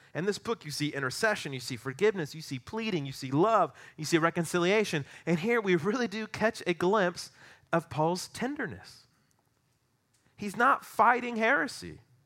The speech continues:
He's not giving a theological lesson. He's speaking with a brother in Christ, and it's filled with love and with kindness and honor. Paul's pastoral heart is on display, and something we should all imitate. We should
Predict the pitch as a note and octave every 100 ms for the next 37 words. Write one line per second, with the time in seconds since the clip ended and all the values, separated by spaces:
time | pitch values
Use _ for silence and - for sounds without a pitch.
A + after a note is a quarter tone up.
0 | _ _ _ _ - F#3+ B3 F#3+ G#3+ A#3
1 | G#3+ F3 G#3 A3 A3 A#3 A#3+ A3 G#3 A#3
2 | - C#3 A2 - - D3+ - - G3+ G#3
3 | A3+ G3+ D3 B2+ C#3 E3+ G3 E3 D#3 -
4 | C#3 F2+ F2 - _ _ _ _ _ _
5 | _ D3 B2 - - D#3+ F3 C3+ G#2 G#2+
6 | C3 D3 D#3+ E2+ G2 - - - D#3+ D#3+
7 | - A#2+ A#2 - G#2+ A2 E2+ - _ _
8 | _ _ _ _ _ _ _ _ _ _
9 | - D#3+ F#3+ F#3 - C#3+ D#3+ - E3 F3
10 | F3 - G3 - B2 C#3+ D#3+ D3+ - F3
11 | C#3 A#2 F3 F#3 C#3 D3+ C3 D#3+ G2+ E3
12 | - - E3+ F3 G2 - _ _ _ _
13 | _ _ _ - F#3 G3+